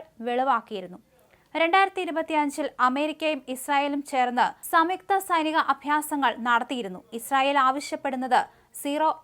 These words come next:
എൻറിച്ച്മെന്റ് ആണ്, അതായത് ഇറാൻ യുറേനിയം ഒട്ടും സമ്പുഷ്ടീകരിക്കരുതെന്ന്. ഇത് ഇറാൻ അംഗീകരിക്കില്ല. ട്രംപിന്റെ സന്ദർശനത്തിൽ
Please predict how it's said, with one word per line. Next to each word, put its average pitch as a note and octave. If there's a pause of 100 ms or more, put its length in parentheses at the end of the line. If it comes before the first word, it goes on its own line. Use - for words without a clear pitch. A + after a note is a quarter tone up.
(320)
എൻറിച്ച്മെന്റ് C4+
ആണ്, F3 (340)
അതായത് C#4 (280)
ഇറാൻ D#4 (220)
യുറേനിയം D#4 (180)
ഒട്ടും F4 (160)
സമ്പുഷ്ടീകരിക്കരുതെന്ന്. B3+ (480)
ഇത് F4
ഇറാൻ F#4 (220)
അംഗീകരിക്കില്ല. C4 (380)
ട്രംപിന്റെ F4+
സന്ദർശനത്തിൽ D#4+